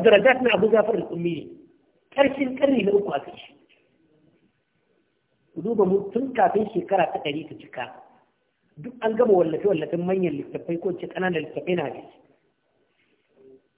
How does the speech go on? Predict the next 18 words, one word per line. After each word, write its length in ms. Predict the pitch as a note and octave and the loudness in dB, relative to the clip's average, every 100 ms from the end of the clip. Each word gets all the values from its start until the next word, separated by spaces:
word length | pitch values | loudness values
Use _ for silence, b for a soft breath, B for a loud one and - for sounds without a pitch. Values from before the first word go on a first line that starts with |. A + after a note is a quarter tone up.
| _ _ - | _ _ -6
Wanda 200 | F3+ F#3 | -2 -2
irin 160 | E3+ | -2
su 60 | G3+ | -4
Imamu 260 | F3 F3 C#3+ | -4 -2 -2
Zuhri 280 | F3 D3 D3+ | -2 -2 -6
suka 160 | - - | -12 -18
tara. 260 | A2+ G#2+ - _ _ _ _ _ _ _ _ _ _ _ _ _ _ - | -16 -16 -20 _ _ _ _ _ _ _ _ _ _ _ _ _ _ -4
Imamu 320 | F#3 C#4 C#4 | 4 6 8
Malik 320 | A3+ A#3+ G#3+ - - - _ _ _ _ - | 6 6 4 -2 -10 -20 _ _ _ _ -8
shekara 420 | F#3 B3 C4 A#3+ | -6 2 4 4
ta 80 | B3 | 2
ɗari 240 | G#3+ B3 | -2 -4
da 100 | G#3+ | -4
saba'in 240 | G3 F3+ G3 | -4 -2 -4
da 60 | F3+ | 0
tara 140 | E3 | 0
ya 140 | D3 | 0
cika. 220 | - - | -8 -10